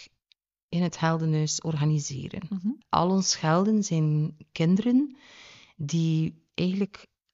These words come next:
Speaker 1: elke dag, van 's morgens tot 's avonds, 's nachts, laten we zeggen, toezicht nodig hebben. 's Nachts hebben we het geluk dat al onze helden goed slapen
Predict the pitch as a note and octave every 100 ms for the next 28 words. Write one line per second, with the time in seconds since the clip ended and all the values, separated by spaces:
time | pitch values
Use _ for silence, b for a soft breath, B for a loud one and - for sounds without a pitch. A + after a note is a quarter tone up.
0 | _ - G3+ G#3+ E3+ E3 G#3 - - -
1 | D#3+ D#3 - F3 F#3+ - D#3+ - F3 F#3+
2 | G3 F#3+ - D#3 E3+ A3 - - - -
3 | - E3 E3+ D#3 - E3+ E3+ E3+ - F#3
4 | D#3+ E3+ D#3+ - - D3 C#3+ D3 D3 -
5 | - - F#3+ B B B B B _ -
6 | - D#3 E3+ - - - - D#3+ D3 -
7 | _ _ _ D3+ D#3 D3+ - - D3+ D#3+
8 | D3+ D3 E3+ E3 D3+ D3+ C#3 D#3 D#3+ D3+
9 | C#3+ F3 - - C#3+ C#3+ - C4 D4